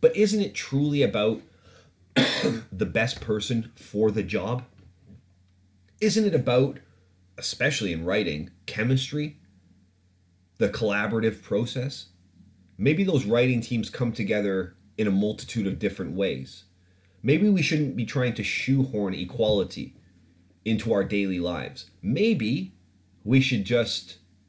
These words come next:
get the best person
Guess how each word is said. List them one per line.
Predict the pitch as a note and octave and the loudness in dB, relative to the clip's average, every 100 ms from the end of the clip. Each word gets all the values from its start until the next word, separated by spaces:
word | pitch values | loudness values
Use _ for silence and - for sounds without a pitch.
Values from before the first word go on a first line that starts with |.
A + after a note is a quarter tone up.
| _ _ _ _ _ - _ - - _ _ - - _ - _ - - | _ _ _ _ _ -20 _ -20 -20 _ _ -20 -20 _ -20 _ -20 -2
get | C3+ B2+ G#2+ | 0 0 -2
the | |
best | E2+ A#2+ A#2 - | -4 -2 -4 -6
person | - G#2+ F#2+ F#2 E2+ | -4 -2 -2 -4 -8